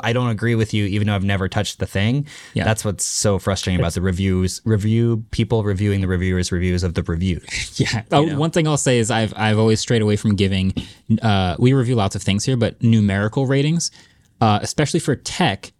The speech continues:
Speaker 1: Yeah.
Speaker 2: because tech improves over time.
Speaker 1: Yeah.
Speaker 2: And so a theoretically, let's even say four-star product from years ago, the older it gets, the more context you have about new things that are better, and you'd never get that thing. Today, that thing that was four stars is now one star.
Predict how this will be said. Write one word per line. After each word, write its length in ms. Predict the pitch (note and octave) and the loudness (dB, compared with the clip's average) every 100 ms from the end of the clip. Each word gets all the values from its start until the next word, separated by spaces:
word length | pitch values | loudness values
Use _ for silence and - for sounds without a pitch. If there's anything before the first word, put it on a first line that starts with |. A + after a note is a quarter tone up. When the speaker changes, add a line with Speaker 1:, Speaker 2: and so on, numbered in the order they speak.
| - | -4
Speaker 1:
Yeah. 80 | |
Speaker 2:
because 160 | E2+ A2+ | -2 -2
tech 280 | - D3 B2+ | -2 -2 0
improves 640 | A2+ - - C#3 C3+ A#2 - | -2 -2 2 4 4 0 2
over 260 | A2+ G2+ | 2 2
time. 640 | G2 - A#2 A2+ F#2 F2+ A2 - | -2 -2 0 2 2 0 -4 -4
Speaker 1:
Yeah. 180 | F2 D#2+ - | -4 -4 0
Speaker 2:
And 160 | A2+ | 2
so 300 | A2 - A#2+ A#2 | 2 2 0 2
a 220 | A2+ G#2 | 2 0
theoretically, 1080 | - - D3 C3+ B2+ A#2+ A#2+ A2 G#2 G2 - _ _ | 0 2 2 4 2 2 2 4 4 0 -4 _ _
let's 180 | A#2+ A2+ | -2 2
even 140 | B2 A2 | 2 2
say 160 | G#2+ | 0
four-star 640 | - - A#2 A2 - A2 G2 | 0 0 0 0 0 0 0
product 540 | - G2+ G#2 D#3 - | 0 0 0 -2 -4
from 640 | - A#2 G#2 G2 F#2+ F#2+ - | -2 2 4 4 2 0 -2
years 400 | G2+ F#2+ G#2+ A2 | 2 4 4 2
ago, 460 | C3+ D3+ D#3+ E3+ - - - - - | 0 2 0 -2 -6 -16 -20 -10 2
the 200 | A2 A#2 | 4 4
older 300 | B2 D3 D3+ | 2 2 2
it 140 | A#2 | 2
gets, 420 | A2 D3+ C3 - - _ - | 0 0 0 -4 -6 _ 0
the 160 | A#2 | 2
more 220 | A#2 B2 | 4 2
context 640 | A#2+ - B2+ A#2 A#2+ - - | 0 0 0 0 -2 -2 0
you 80 | |
have 200 | G#2+ A2+ | 2 2
about 220 | A2 G2+ F#2+ | 2 0 2
new 180 | G#2 | 2
things 340 | G#2 G#2+ G#2 G2 | 2 2 2 2
that 100 | F#2+ | 0
are 40 | |
better, 220 | F#2 G2 A#2+ | 0 0 2
and 140 | A#2 | 2
you'd 160 | G2+ G2 | 2 2
never 300 | G2 F#2 F#2+ | 2 2 0
get 200 | G#2+ - | 0 -2
that 120 | F2 | -4
thing. 140 | E2+ | -4
Today, 320 | G2 B2+ E3+ C3+ | 0 2 2 0
that 180 | A2 - | -2 0
thing 160 | A#2 | 2
that 100 | G2+ F#2 | 2 2
was 260 | G2+ G#2+ | 0 0
four 160 | - A#2+ | 0 -2
stars 280 | - C3+ B2 | 0 0 0
is 100 | G2+ | 0
now 160 | F#2+ | 0
one 280 | F2+ G2+ B2 | 2 2 2
star. 340 | A2 - - | 0 -4 -6